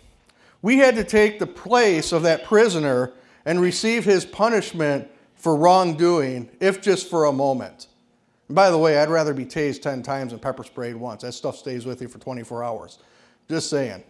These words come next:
Burns your eyes, burns your face. Maybe I'm just more sensitive to it, but <laughs> I would rather be tased. But the Word, Jesus,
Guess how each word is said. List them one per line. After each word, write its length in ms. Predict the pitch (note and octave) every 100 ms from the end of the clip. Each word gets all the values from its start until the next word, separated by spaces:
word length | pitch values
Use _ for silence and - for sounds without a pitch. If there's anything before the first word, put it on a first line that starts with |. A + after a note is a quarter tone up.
| _
Burns 280 | C3+ C3+ B2+
your 120 | B2
eyes, 280 | C3 C3+ B2+
burns 280 | B2+ B2+ B2
your 100 | A2+
face. 500 | - B2+ C3 B2 -
Maybe 200 | C#3 C3+
I'm 120 | C3
just 160 | B2 -
more 120 | B2
sensitive 480 | - E3 E3+ E3 D3+
to 180 | E3 D#3+
it, 160 | D#3
but 200 | B2 G#2+ _ _
<laughs> 160 | _
I 140 | - B3+
would 120 | F3
rather 320 | D#3 E3 E3
be 220 | C3+ F#3
tased. 560 | D3 - C3 A#2+ A2 - _ _ _ _ _ _ _ _ _ _ _ _ _ _ _ _
But 160 | G#3 G3+
the 80 | G3
Word, 760 | G3+ C4 B3+ A3+ G#3 F3+ C#3+
Jesus, 760 | B2+ F#3 A#3 D#3+ D3 C#3+ - -